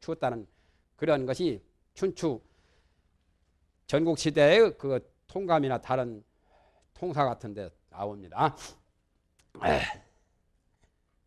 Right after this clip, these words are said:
불효란 말이 좋-, 좋죠. 사람을 해치는 게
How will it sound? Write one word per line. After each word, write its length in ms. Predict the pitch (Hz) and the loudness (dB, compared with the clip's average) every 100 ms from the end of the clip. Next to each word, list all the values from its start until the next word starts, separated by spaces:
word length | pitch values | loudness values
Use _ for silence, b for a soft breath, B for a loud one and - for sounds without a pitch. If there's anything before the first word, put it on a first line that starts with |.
| _ _ _ _ _ _ _ _ _ _ _ _ | _ _ _ _ _ _ _ _ _ _ _ _
불효란 380 | - 180 202 180 | 0 8 8 10
말이 260 | 175 170 135 - _ _ | 8 8 4 -2 _ _
좋-, 200 | - - | -20 -4
좋죠. 560 | 160 170 - 220 - - _ _ _ _ - | -2 2 6 6 4 -10 _ _ _ _ 2
사람을 460 | 170 165 143 101 | 6 6 4 2
해치는 340 | 165 - 143 113 | 2 2 -4 -6
게 180 | 98 | -8